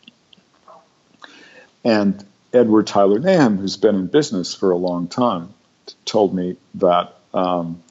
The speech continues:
the painting, he had originally sold the painting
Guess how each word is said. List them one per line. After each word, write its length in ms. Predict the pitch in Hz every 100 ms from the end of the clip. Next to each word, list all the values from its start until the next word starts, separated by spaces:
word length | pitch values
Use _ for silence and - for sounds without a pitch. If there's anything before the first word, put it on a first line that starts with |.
| _ _ _ _ _ -
the 80 |
painting, 840 | 104 - 131 120 120 123 107 98 - _ _ _
he 240 | - 127
had 160 | 120 101
originally 680 | 95 110 143 123 110 92
sold 560 | 90 - - 107 113 110
the 80 | 98
painting 720 | - 95 87 - 92 87 85